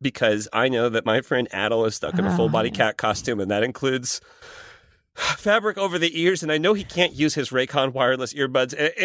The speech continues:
Speaker 1: and, and it just
Speaker 2: No, you can do this. You started so well. You're being very brave. Raycon gives you up to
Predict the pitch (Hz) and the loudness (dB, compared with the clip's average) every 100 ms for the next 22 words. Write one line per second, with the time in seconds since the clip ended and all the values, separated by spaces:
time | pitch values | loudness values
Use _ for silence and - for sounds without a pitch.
0 | 185 185 185 185 190 185 180 180 185 254 | -2 0 2 2 0 0 -2 0 2 2
1 | - - _ _ _ - - - - 370 | 0 -10 _ _ _ -14 -14 -20 -4 0
2 | 311 381 480 403 339 339 349 - 339 330 | 2 0 0 0 0 0 -4 0 0 -2
3 | 302 - 311 311 311 294 240 220 226 262 | -6 -2 0 0 0 0 -2 -4 -2 -2
4 | 247 247 247 208 185 139 - 208 277 - | 0 0 0 -2 -2 -4 -2 0 0 0
5 | 311 302 294 247 254 233 - 247 | 0 0 0 -2 2 2 2 -2